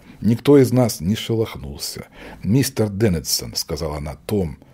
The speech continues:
проводите меня вниз». Он не повернулся, не взглянул на неё, даже бровью не повёл. Только достал папиросу и закурил. Но в жизни я не видел такого мрачного выражения на лице человека.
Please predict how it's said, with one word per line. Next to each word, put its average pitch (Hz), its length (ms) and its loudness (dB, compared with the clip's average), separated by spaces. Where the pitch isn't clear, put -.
проводите 123 500 4
меня 85 240 0
вниз». 71 380 -10
Он 127 200 4
не 135 80 4
повернулся, 123 800 4
не 123 140 8
взглянул 156 520 8
на 127 120 6
неё, 98 280 4
даже 120 300 4
бровью 117 560 6
не 98 100 4
повёл. 80 520 -4
Только 120 280 4
достал 107 360 2
папиросу 92 720 -2
и 127 100 2
закурил. 95 600 0
Но 139 180 6
в 127 80 4
жизни 156 420 6
я 135 140 8
не 131 160 6
видел 135 220 6
такого 127 340 8
мрачного 123 680 6
выражения 117 600 6
на 113 120 4
лице 107 320 0
человека. 95 520 -2